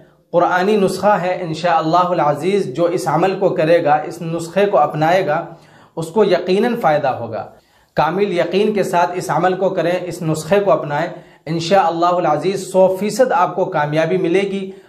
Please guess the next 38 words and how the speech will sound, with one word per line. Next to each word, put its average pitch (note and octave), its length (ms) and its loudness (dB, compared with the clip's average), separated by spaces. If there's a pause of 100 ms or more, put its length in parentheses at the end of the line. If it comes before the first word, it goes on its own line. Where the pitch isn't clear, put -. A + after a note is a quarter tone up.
(140)
बच्चे G#3 340 0
का A#3+ 160 0
सूखापन F#3+ 560 -2 (140)
ख़त्म G3+ 320 -2
होता F3 320 2
चला D3+ 260 0
जाएगा, C#3+ 400 0
दूर F#3+ 260 0
होता E3 280 2
चला A#2 260 -4
जाएगा। A2 400 -8 (500)
करना G3+ 300 0
कुछ B3+ 220 -8
नहीं G#3+ 280 -2
है, A#3 220 0
आसान E3+ 400 0
सा G3+ 160 -4
अमल F3+ 240 -2
है। D#3 180 -2 (400)
दिन F#3+ 300 2
में A#3+ 280 -2
तीन B3 300 2
मरतबा F3 460 0 (140)
बावजू E3+ 480 2
होकर E3 380 -2 (100)
ग्यारह E3 340 2
मरतबा F#3 600 0 (180)
सूरह G#3 340 2
यासीन F3 440 0
पढ़ें G#3 320 -2
और F#3+ 240 -2
पानी G3+ 280 2
पर G#3 160 0
दम F#3+ 220 0
करके E3 300 -2 (200)
बच्चे F3 300 2
को F#3 140 2
पिलाएं। A2 360 -4